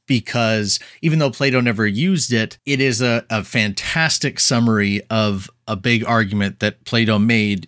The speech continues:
in Plato's Republic with Socrates, where it is a, it is a distillation of the problem that he saw with forming a society, a, a society that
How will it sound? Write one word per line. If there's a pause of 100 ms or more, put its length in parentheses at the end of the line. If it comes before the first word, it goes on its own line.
in
Plato's
Republic (140)
with
Socrates, (100)
where (560)
it
is
a,
it
is
a
distillation (100)
of
the
problem
that
he
saw (140)
with (120)
forming
a
society,
a, (160)
a
society
that